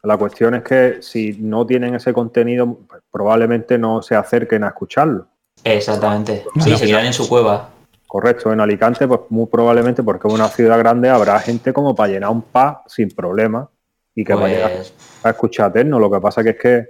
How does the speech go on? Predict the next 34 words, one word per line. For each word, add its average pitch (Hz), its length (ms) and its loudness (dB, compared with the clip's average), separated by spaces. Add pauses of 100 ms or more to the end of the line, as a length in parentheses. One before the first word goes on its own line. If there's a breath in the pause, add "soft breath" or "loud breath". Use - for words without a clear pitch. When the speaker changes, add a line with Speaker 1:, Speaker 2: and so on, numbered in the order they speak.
(540)
Speaker 1:
es 113 120 -4
como 113 240 0
todo. 131 300 -2 (480)
Eh, 101 640 -6 (320)
te 104 100 -4
tienes 110 220 0
que - 80 -2
hacer 127 240 4
oír 123 280 2 (220)
lo 104 140 -4
primero, 101 420 -4
¿no? 143 120 -14 (360)
Speaker 2:
Sí, - 180 -4
Speaker 3:
Claro. 110 180 2
Speaker 2:
sí, 104 360 -4
sí, 104 180 -10
sí. 98 300 -8 (280)
También 117 280 -2
colaboramos, 123 520 0
ese - 160 -4
año 131 100 -2
también 123 220 -6
colaboramos 117 440 0
con 110 160 -6
un, 107 320 -6
con 101 220 -8
Enso, 120 440 -6 (400)
que 98 160 -10
yo 104 140 -6
creo 107 140 -4
que 107 80 -4
lo 101 80 -4
conocéis, 104 480 -6
¿no? 110 200 -8